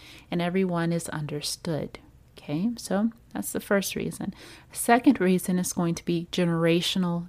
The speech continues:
differences. So every generation has their own era, okay, especially with growing up. There's almost this universal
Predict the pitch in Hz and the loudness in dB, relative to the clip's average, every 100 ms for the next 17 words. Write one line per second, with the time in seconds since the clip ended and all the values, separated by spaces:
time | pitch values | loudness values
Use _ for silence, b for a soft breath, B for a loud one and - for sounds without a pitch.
0 | - 170 165 151 151 - - - - - | 0 0 0 -4 -4 -6 -8 -10 -16 -16
1 | B B B B B - 190 - - - | B B B B B -4 -4 -4 -4 4
2 | 302 285 277 277 240 262 247 240 240 220 | 6 6 6 6 6 8 8 8 6 4
3 | 180 170 165 B B B - 220 226 226 | 0 -2 -4 B B B -2 4 4 4
4 | 220 202 - - 185 185 190 190 185 - | 4 4 2 2 4 4 4 2 0 -4
5 | 170 170 156 143 151 143 _ 180 - 170 | 0 0 0 -2 -8 -12 _ -14 -8 -2
6 | 180 226 B B B - - - 208 196 | 0 0 B B B -6 -6 2 4 4
7 | - 208 208 196 180 - - 156 156 170 | 0 2 2 2 -2 -2 -4 -2 2 4
8 | 240 277 - - - _ - _ 226 208 | 6 4 2 -16 -20 _ -20 _ 2 4
9 | 240 311 302 - 202 - 185 208 247 262 | 8 8 6 2 -4 -4 -2 6 10 10
10 | 220 220 214 - 202 | 8 4 2 -2 -4